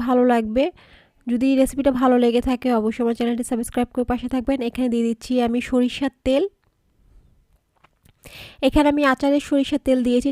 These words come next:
চাইলে আপনারা যে কোনো ব্র্যান্ডের সরিষার তেল দিতে পারবেন। এখানে আমি আচার দিয়ে সরিষার তেলটা দিয়েছি, কারণ আচারের তেল কিন্তু আলু ভর্তা হোক বা যে কোনো ভর্তায় হোক দিলে কিন্তু খেতে বেশি ভালো লাগে। সেখানে আমি আচারের তেলটাই দিয়েছি। আমার আলু ভর্তাটা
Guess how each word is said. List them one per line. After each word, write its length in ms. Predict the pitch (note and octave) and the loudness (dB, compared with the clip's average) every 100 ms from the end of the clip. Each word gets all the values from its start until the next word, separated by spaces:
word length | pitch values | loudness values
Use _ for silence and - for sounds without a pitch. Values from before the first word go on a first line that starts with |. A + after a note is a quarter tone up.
| C4+ | 0
চাইলে 220 | A#3 A#3+ A#3+ | 0 0 0
আপনারা 200 | A#3+ A#3+ A3+ | 0 -2 -2
যে 60 | A#3 | -2
কোনো 100 | A#3 | 0
ব্র্যান্ডের 300 | A3+ A3+ A3+ B3 | 0 0 0 0
সরিষার 260 | A#3+ A#3+ C4 | -2 -2 -4
তেল 100 | A#3+ | -2
দিতে 120 | B3+ | 0
পারবেন। 200 | B3 C4 C#4 | 0 0 -2
এখানে 200 | B3 B3 A#3 | -4 -4 -2
আমি 120 | A#3 A#3+ A3+ | -2 -2 -2
আচার 220 | A#3+ A3+ G#3+ | -4 -4 -4
দিয়ে 140 | A3+ A3+ | -2 -2
সরিষার 300 | - A3+ B3 A3+ | 0 -2 -2 -6
তেলটা 220 | A#3+ A#3 A3+ | -4 -4 -4
দিয়েছি, 280 | A#3+ B3 C#4+ F4 - - - | -4 -4 -4 -6 -8 -20 -8
কারণ 160 | A#3+ A#3+ G#3+ | -6 -2 -2
আচারের 420 | B3 B3 B3+ B3 A3+ _ _ - | 0 2 2 2 0 _ _ 2
তেল 160 | A#3+ A#3 - | 2 2 -2
কিন্তু 220 | A#3+ A#3+ A#3+ | -4 0 2
আলু 160 | G#3+ A3 G#3+ A#3 A#3 | 4 2 -2 -8 -6
ভর্তা 300 | A#3 A#3+ - A#3+ | -4 -4 -2 -2
হোক 100 | A#3+ A3+ | 0 -2
বা 60 | A3+ | -2
যে 60 | A3+ A3 | -2 -2
কোনো 140 | A#3+ A#3+ | -4 -2
ভর্তায় 400 | A3 G#3 - A3+ A#3 | -2 -4 -2 -2 0
হোক 100 | A#3 G3 | -2 -2
দিলে 160 | G#3+ A3 | -2 -2
কিন্তু 160 | A3+ A3+ A#3 | -2 -4 -4
খেতে 220 | A3+ A3+ G3+ | -4 -2 0
বেশি 200 | G3 - A#3 | -2 -2 0
ভালো 160 | B3 B3 A#3+ | 2 4 4
লাগে। 240 | A#3 C#4 F4 _ _ _ _ _ _ _ _ _ _ _ _ _ _ | 2 0 -4 _ _ _ _ _ _ _ _ _ _ _ _ _ _
সেখানে 260 | - B3+ C4 C4 | -6 -2 0 2
আমি 80 | C4 | 0
আচারের 240 | B3 C4+ C4 | 0 0 2
তেলটাই 320 | C4+ C4 C#4 B3+ | 2 2 2 2
দিয়েছি। 280 | C4 C4+ D4+ D4 | 0 0 0 0
আমার 260 | A#3 A#3 A3+ G#3+ | 2 2 2 0
আলু 140 | G#3+ A3+ | 0 0
ভর্তাটা 840 | B3 A3+ A#3 A3+ A3+ A#3+ - _ A#3+ | 0 0 0 2 0 -2 -8 _ -8